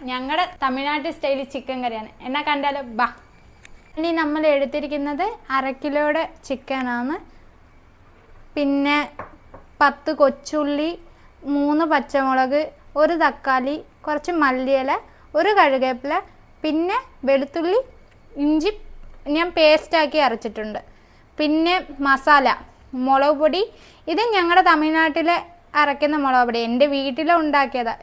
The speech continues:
ഇതിൽ മല്ലി, മഞ്ഞൾ, കുരുമുളക്, കുറേ സാധനം ഉണ്ട്, വേണമെങ്കിൽ പറഞ്ഞാൽ മതി. പിന്നെ ചിക്കൻ മസാല, പിന്നെ കുറച്ച് സ്പൈസസ് എടുത്തിട്ടുണ്ട്. സോപ്പാക്കട. ആദ്യം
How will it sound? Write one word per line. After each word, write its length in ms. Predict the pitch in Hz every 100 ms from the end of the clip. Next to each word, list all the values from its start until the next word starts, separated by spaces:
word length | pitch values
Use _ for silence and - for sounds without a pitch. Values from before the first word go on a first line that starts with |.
| 240
ഇതിൽ 200 | 240 240 262 277 - - - 262
മല്ലി, 400 | 262 277 277 294 294 277
മഞ്ഞൾ, 440 | 254 269 277 277 285 285 - - - - _ 285
കുരുമുളക്, 640 | 285 285 285 277 254 285 294 - - - - -
കുറേ 200 | 262 254 269
സാധനം 380 | 285 269 285 320 320
ഉണ്ട്, 180 | 349 370 - 262
വേണമെങ്കിൽ 400 | 269 302 339 392 381
പറഞ്ഞാൽ 300 | 302 285 262
മതി. 180 | 247 214 - - - - -
പിന്നെ 260 | 294 302 381 403
ചിക്കൻ 280 | 302 320 311 294
മസാല, 380 | 269 233 220 214 - - - - - -
പിന്നെ 220 | 359 381 370 -
കുറച്ച് 280 | 370 320 392 -
സ്പൈസസ് 540 | 320 294 294 302 311 254
എടുത്തിട്ടുണ്ട്. 540 | 220 208 214 220 208 - - - - - - - - - - - - - - - - - - - -
സോപ്പാക്കട. 560 | - 240 240 269 254 247 240 - - - - - - - - -
ആദ്യം 240 | 277 320